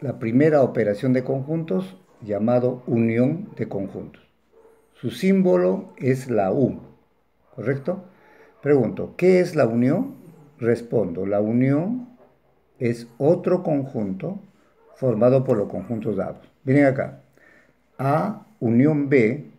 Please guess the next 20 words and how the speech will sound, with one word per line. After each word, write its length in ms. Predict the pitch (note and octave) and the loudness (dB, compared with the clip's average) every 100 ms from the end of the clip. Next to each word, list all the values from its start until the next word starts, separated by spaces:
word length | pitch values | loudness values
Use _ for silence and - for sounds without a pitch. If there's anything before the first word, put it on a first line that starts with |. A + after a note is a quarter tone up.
| _ _ _ _ _ _ | _ _ _ _ _ _
está 260 | B2+ - D#3+ | -10 -4 -2
formado 480 | D#3+ D3 C3+ C3+ C#3+ | 0 2 4 2 0
por 140 | B2+ | -2
los 160 | G2 G#2 | -2 -4
elementos 520 | G2+ A#2 A#2+ A#2+ G2+ | -2 0 -2 -2 -4
de 100 | F#2+ | -2
A 160 | G#2 A#2 | -2 -2
y 100 | F#2+ | -4
B, 200 | E2+ - _ _ _ _ _ | -10 -16 _ _ _ _ _
como 220 | A2+ G2 | -6 -6
ustedes 420 | F#2+ - B2 B2 | -4 2 4 4
podrán 420 | B2+ G#2+ G2 G#2+ A2+ | 0 -4 -2 0 -2
observar. 540 | G#2 - C#3 D#3+ B2+ - - _ _ _ - - _ _ _ _ _ _ _ | -4 -4 0 0 -2 -10 -20 _ _ _ -20 -20 _ _ _ _ _ _ _
Ahora, 320 | B2+ B2 G#2+ E3+ | 4 4 6 4
obviamente 640 | E3 F#3 E3+ E3+ D#3 E3 | 6 4 4 0 -2 -4
que 120 | C3 | -4
toda 300 | G#2 E3+ E3+ | 0 4 6
operación 500 | E3 D#3+ A#2 A2 D3 | 6 4 0 0 -2
con 200 | C#3+ D#3 | -2 -4
conjunto 680 | C#3 C#3+ C3+ C3 B2+ C#3 G3+ | -4 -6 -4 -2 -2 -2 -8